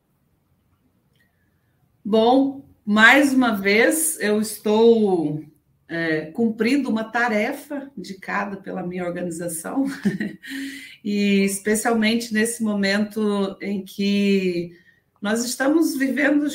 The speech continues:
um momento crucial da sociedade, da democracia brasileira, especialmente aqui no estado do Rio de Janeiro,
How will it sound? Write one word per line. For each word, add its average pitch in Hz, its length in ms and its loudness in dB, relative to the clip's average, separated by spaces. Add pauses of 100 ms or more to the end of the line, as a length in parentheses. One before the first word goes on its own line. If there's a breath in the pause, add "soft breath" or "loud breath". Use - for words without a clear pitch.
(120)
um 254 80 -6
momento 254 600 -2
crucial 226 680 2
da 196 140 0
sociedade, 185 880 0
da 170 220 -4
democracia 185 760 -4
brasileira, 180 560 -2
especialmente 226 720 -4
aqui - 220 -10
no 233 80 -2
estado 202 400 -6
do 208 80 -6
Rio 185 160 -6
de 180 100 -12
Janeiro, 180 500 -2